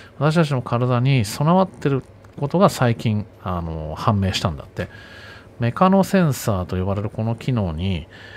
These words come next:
えー、ついての研究報告では、トイレに行きたくなったり、えー、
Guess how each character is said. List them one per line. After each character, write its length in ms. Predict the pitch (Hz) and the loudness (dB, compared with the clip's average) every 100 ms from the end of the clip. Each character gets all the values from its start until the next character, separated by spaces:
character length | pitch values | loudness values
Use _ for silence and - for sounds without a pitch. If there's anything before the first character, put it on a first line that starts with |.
| - - - | -20 -14 -6
え 1800 | 98 95 90 87 85 80 80 78 78 78 64 69 73 73 71 76 76 | -4 -2 -4 -4 -6 -6 -8 -10 -12 -12 -14 -14 -14 -14 -14 -14 -14
ー、 40 | - | -4
つ 100 | 117 | -2
い 60 | 101 | -2
て 80 | |
の 100 | 95 | -4
研 260 | - 107 101 | -4 -2 -2
究 180 | 104 101 | -2 -2
報 200 | 120 104 | -2 -2
告 200 | - 85 | -4 -8
で 80 | 80 | -2
は、 320 | 92 90 87 - - - | 0 -2 -4 -12 -20 -10
ト 160 | - 196 | 0 2
イ 20 | |
レ 80 | 160 | 4
に 60 | 117 | 0
行 80 | |
き 40 | - | -2
た 120 | 117 | -4
く 80 | 110 | -2
な 120 | 104 | -4
っ 40 | |
た 200 | 101 - | -4 -6
り、 180 | 76 64 - - 110 | -6 -8 -14 -14 -8
え 20 | |
ー、 1160 | 101 92 90 87 85 85 82 82 85 85 85 | -4 -4 -4 -6 -6 -8 -10 -10 -12 -12 -12